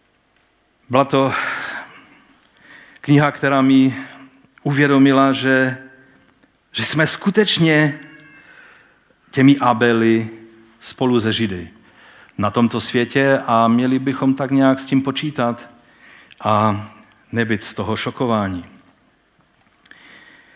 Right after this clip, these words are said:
Ale je tady druhá stránka. Lidé, kteří nesou evangelium o Pánu Ježíši, tak jsou v té jediné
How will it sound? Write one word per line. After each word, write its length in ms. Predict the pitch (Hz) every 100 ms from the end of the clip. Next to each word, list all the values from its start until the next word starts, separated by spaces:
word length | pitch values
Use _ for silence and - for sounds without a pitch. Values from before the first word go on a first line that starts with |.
| _ _ _ _ _ _ -
Ale 140 | 151
je 60 | 143
tady 200 | 151 147
druhá 260 | 156 151
stránka. 560 | - 143 127 123 - 87 - _ _ _ _ - -
Lidé, 360 | 151 170 190
kteří 400 | 190 165 139 131
nesou 460 | 120 147 170 175 156
evangelium 640 | 165 170 170 165 143 135
o 80 | 131
Pánu 280 | 143 143 135
Ježíši, 640 | 127 127 135 - 135 139 - - - _ _ _ _ - - - - _ _ _ _ _ _ _ _ _ _
tak 180 | - 127
jsou 440 | - 135 127 123 117 - - _ _ _ _ -
v 100 | -
té 120 | 123
jediné 680 | 120 135 160 180 180 175